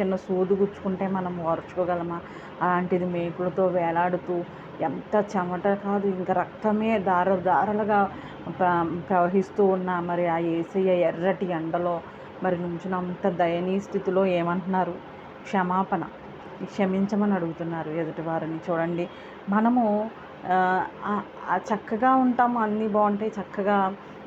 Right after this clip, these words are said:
ఎవరినైనా క్షమించమంటే క్షమించము. మనకి చాలా మరి అహం అడ్డొస్తుంది క్షమించడానికి. మన యేసే చూసారా, ఫస్టే మనకి అనౌన్స్‌మెంటే ఏంటి?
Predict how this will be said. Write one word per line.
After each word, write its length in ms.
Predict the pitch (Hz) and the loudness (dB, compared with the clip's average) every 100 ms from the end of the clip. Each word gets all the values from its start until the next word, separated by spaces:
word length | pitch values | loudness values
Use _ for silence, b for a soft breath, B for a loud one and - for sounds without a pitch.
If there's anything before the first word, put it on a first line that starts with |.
| - | 0
ఎవరినైనా 420 | 185 190 208 214 | 2 2 2 2
క్షమించమంటే 1000 | 214 202 190 190 196 196 190 196 175 180 | 2 0 2 -2 -2 -2 2 2 4 0
క్షమించము. 680 | - 170 165 180 185 165 156 | -2 -2 -2 -6 -8 -8 -6
మనకి 280 | 170 180 175 - | -6 -6 -6 -2
చాలా 440 | 165 165 165 160 165 B B B - | 0 2 0 -2 -4 B B B -4
మరి 340 | 170 170 165 170 - - 170 | 0 0 0 -4 -12 -6 -4
అహం 300 | 185 196 190 | 0 2 2
అడ్డొస్తుంది 520 | 170 175 - 160 156 | 2 -2 -2 -8 -8
క్షమించడానికి. 840 | - 175 170 170 170 160 160 156 147 | -2 -2 -2 -4 -4 -4 -6 -8 -4
మన 160 | 180 | -2
యేసే 460 | 185 175 170 190 185 190 | 0 0 -2 -2 -2 -2
చూసారా, 440 | 180 190 175 170 - B B B - - | 0 2 4 2 -2 B B B -6 0
ఫస్టే 640 | 202 - - - 262 269 | 0 0 -8 6 8 8
మనకి 720 | 269 240 226 220 202 196 202 | 6 4 2 4 6 4 4
అనౌన్స్‌మెంటే 680 | 185 190 196 - 202 202 208 | 4 4 2 0 0 4 4
ఏంటి? 480 | 196 185 185 196 | 6 4 0 -2